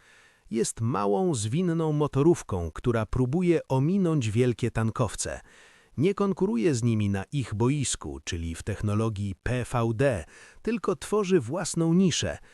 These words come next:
materiały do druku. To sprytne, ale i ryzykowne. A dlaczego to wszystko dzieje się właśnie teraz? Bo rynek oled wchodzi w nową, ekscytującą fazę.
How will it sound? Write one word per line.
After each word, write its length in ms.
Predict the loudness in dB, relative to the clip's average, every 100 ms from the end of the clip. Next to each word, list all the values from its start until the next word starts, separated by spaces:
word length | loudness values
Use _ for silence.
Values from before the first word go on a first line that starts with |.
| _ -6
materiały 760 | -4 -2 -2 0 0 2 0
do 180 | 2 0
druku. 520 | 2 2 0 -8 -12 -16 _ _ _ -8
To 180 | -4
sprytne, 680 | -4 -2 0 0 -4 -10 -12 -20 _ -6
ale 300 | -4 -2 -2
i 240 | 0 0
ryzykowne. 720 | 0 -2 -2 -4 -4 -10 -12 _ _
A 160 | -6 -4
dlaczego 500 | -2 -4 -4 -2 -2
to 180 | 0 -2
wszystko 500 | -2 -6 -4 -2 0
dzieje 320 | 0 -2 -2
się 160 | 0 0
właśnie 560 | 0 -2 -2 -2 -2
teraz? 540 | -4 -8 -6 -6 -6 -12 _ _ -20 -18 -10
Bo 300 | -4 -4 0
rynek 420 | 0 0 -2 -6 -4
oled 520 | -2 0 -2 -6 -16 _
wchodzi 600 | -14 -6 -2 0 0 -2
w 160 | -2 -4
nową, 460 | -2 -2 0 0 -2 -6
ekscytującą 1080 | -6 -6 -2 -2 -2 -4 -2 -2 -4 -6 -6
fazę. 460 | -8 -10 -8 -10